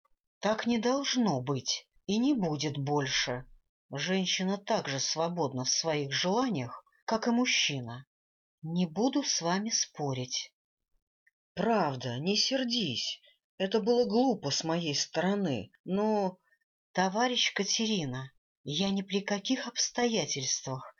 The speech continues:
никогда больше не хочу говорить с вами о Ланском. Пусть каждая из нас оставит воспоминания о нем при себе». «А,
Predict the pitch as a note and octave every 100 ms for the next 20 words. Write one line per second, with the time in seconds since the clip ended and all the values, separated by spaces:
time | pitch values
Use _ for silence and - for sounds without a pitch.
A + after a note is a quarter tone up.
0 | - E3+ F#3+ G3+ G#3 G3+ F3 D3 D#3+ E3
1 | - D3+ D3+ D3+ E3 E3 - C#4 C#4+ _
2 | E3 F3 E3+ E3 G#3+ - - D#3 F#3 F#3+
3 | - F#3 F#3 F#3 F#3+ - - - B2 A#2
4 | - _ _ _ - G#3+ - - C4+ C#4+
5 | G3 E3 - - D#3 D#3+ C#3+ A#2+ - -
6 | - - F3 - G3 F#3 - F#3 - F#3
7 | F3+ F#3+ A#3+ B3+ F3 D3+ D3 C3+ C3 -
8 | - A3+ - C4 B3+ D#3 B2 B2+ _ _
9 | _ _ _ _ D3 D#3+ D3 C#3 F3